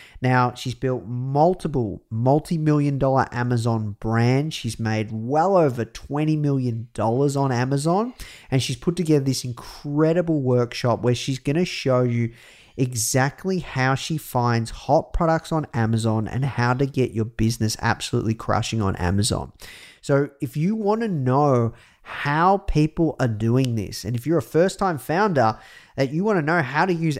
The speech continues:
Amazon, then please go ahead and sign up to founder dot com forward slash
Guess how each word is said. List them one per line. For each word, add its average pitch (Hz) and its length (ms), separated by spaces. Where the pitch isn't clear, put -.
Amazon, 185 600
then 123 200
please 165 460
go 170 220
ahead 135 420
and 117 200
sign 147 440
up 127 300
to 120 140
founder 131 400
dot 170 240
com 123 320
forward 120 340
slash 117 380